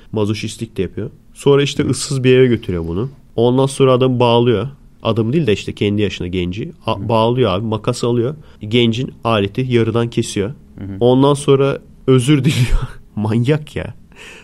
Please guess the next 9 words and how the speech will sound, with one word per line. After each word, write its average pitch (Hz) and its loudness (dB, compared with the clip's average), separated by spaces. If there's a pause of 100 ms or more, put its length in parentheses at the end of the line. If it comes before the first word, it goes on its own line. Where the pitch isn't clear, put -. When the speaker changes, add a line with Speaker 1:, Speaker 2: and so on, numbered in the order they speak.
(220)
Speaker 1:
Özür 143 4
diliyor. 143 4
Oksijenli 139 0
su 156 0
falan 135 2
döküyor 101 0
böyle 92 -2
kesiğin 95 -6
üstüne. 135 -8